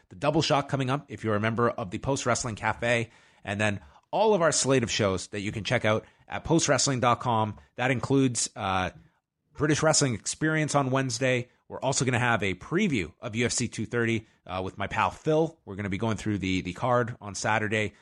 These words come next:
Plus, we've got Thursdays up next with Braden and Davey, a new Post Puroresu with W H Park on the show. Friday is our Crown Jewel event,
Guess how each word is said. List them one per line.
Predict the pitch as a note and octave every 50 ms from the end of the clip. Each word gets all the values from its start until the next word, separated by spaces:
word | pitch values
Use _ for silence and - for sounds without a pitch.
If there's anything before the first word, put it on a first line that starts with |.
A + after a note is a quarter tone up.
| _ _
Plus, | _ - D3 D#3+ D#3+ - - - -
we've | A2 A2 F#2+ -
got | C3 A2+ A2 A2 A2 - - _ _ _ _ _ _ _ _ _ _ _ _ _
Thursdays | - F3+ G#3+ A3 F3 - C#3+ C3 A#2+ A#2 G#2+ - - -
up | D3 E3 -
next | - E3+ E3 D#3+ - -
with | - A2+ -
Braden | - C#3 C3+ C3 A#2+
and | A#2 G#2+
Davey, | F#2 B2+ B2 B2+ A#2 B2+ B2 B2 A#2 A#2 _ _ _ _ _ -
a | G#2 G#2+
new | A2 C3 C#3 C3+
Post | B2+ - - D#3+ D#3 - - -
Puroresu | - D3 C3 A2+ G#2 G2+ A#2+ C#3 - - D#3 C#3
with | A#2+ A2+ F#2+ - _ -
W | - A2 A2+ A2 G#2+
H | G#2 F#2+ - -
Park | - F3 F3 E3+ E3+
on | D#3 D3
the | C#3 B2+
show. | - - C3 A#2+ A#2+ A#2+ A2 - _ _ _
Friday | - - E3+ F3 F#3 F#3+ F#3 F3+ E3+ E3 D#3 - _
is | - D3+ A#2
our | - A#2+ -
Crown | - - D#3 D#3+ E3 D3
Jewel | G#2+ B2 C3 B2+ B2+ A#2+
event, | A#2 - A2 A2+ A2 F2+